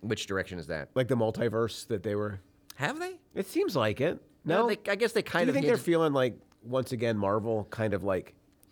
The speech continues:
Speaker 1: It is kind of
Speaker 2: cut the line in front of them
Speaker 1: They, it,
Speaker 2: and
Speaker 1: it is
Speaker 2: is,
Speaker 1: kind
Speaker 2: like,
Speaker 1: of interesting in that
Speaker 2: sneaking in the multiverse before they could get to
Speaker 1: Well,
Speaker 2: it?
Speaker 1: and, and also sneaking in a movie, bringing back properties from previous
Speaker 2: Yeah.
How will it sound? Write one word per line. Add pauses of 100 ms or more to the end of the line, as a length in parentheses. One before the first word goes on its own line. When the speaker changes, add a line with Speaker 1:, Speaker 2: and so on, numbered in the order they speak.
(120)
Speaker 1:
It
is
kind
of
Speaker 2:
cut
the
line
in
front
of
them
Speaker 1:
They,
it,
Speaker 2:
and
Speaker 1:
it
is
Speaker 2:
is,
Speaker 1:
kind
Speaker 2:
like,
Speaker 1:
of
interesting
in
that
Speaker 2:
sneaking
in
the
multiverse
before
they
could
get
to
Speaker 1:
Well,
Speaker 2:
it?
Speaker 1:
and,
and
also
sneaking
in
a
movie,
bringing
back
properties
from
previous
Speaker 2:
Yeah.